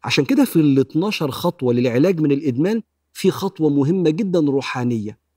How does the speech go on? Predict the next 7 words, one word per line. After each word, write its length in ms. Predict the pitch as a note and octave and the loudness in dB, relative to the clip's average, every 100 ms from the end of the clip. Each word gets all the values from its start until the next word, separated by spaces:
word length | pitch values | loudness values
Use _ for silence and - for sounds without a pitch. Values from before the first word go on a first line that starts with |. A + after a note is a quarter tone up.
| _ _ _ _ B2+ | _ _ _ _ 0
إن 180 | B2 A#2+ | 2 4
لو 200 | A#2 A#2 | 2 0
الروح 340 | A#2 F#3+ - | -2 -4 -6
اتملت 520 | - C#3 D3 B2 - | -6 0 2 0 -2
بإحساس 680 | A2+ B2 - - E3+ D#3 - | -4 -6 -6 -4 -4 -4 -4
معية 380 | A#2+ C#3 D#3+ - | -2 0 0 -2
ربنا 420 | A#2+ A2 C3 F#3+ | -4 -2 0 -2